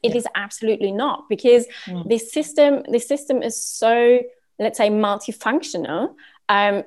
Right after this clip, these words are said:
Speaker 1: that yes, one part of all of this is actually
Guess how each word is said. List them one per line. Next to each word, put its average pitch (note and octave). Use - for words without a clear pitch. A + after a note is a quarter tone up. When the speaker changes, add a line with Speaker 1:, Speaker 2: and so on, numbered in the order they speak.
Speaker 1:
that G#3+
yes, A#3
one A3+
part A3+
of G#3
all G#3
of G#3
this G3
is G#3
actually F#3+